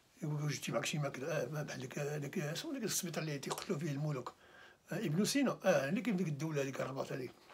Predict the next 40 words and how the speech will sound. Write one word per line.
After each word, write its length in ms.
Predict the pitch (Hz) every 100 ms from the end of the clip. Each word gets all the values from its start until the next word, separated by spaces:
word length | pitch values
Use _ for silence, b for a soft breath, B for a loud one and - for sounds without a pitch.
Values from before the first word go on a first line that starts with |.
| - - _ _ - _ _ - B B B B - -
اه، 180 | 165 147
قال 160 | 165
لك: 60 | 165
"واحد 160 | 160
شي 140 | - 170
تعير 160 | 147
الرباط 320 | 147 143 143 -
هنا، 260 | 131 262
نعير 300 | 247 160 170
هذا 80 | 165
كل 200 | 156 185
شيء 180 | 151 131
نتايا، 260 | 131 123
واذا 220 | 127 151 160
تنعيش 280 | 156 147
المغ-، 340 | 156 202 135 170
حتى 120 | 175
البيضاويين". 640 | 208 160 156 139 131 151 - B B B -
انا 80 | 175
ما 60 | 170
خاسر 260 | 185 -
والو، 340 | 175 165 135 180 -
انا 80 | 185
ماشي 200 | 170 -
عنصري، 460 | - 165 151 143 135
انا 140 | 151
غير 180 | 143 160
عنصر 300 | 156 156 180
على 140 | 156
كراي، 300 | 170 139 139
فهمتي؟ 340 | 139 190 220 - B B B B B -
فهمتي؟ 200 | 185 202
ديك، 220 | 170 165 185
ديك، 440 | 175 175 180 180
واحد 180 | 147 170
السيده، 540 | 151 - 214 151 143
واحد 140 | 147 -
السيده، 380 | - 175 143 170
خوها، 300 | - 247 143
خوها. 360 | - - -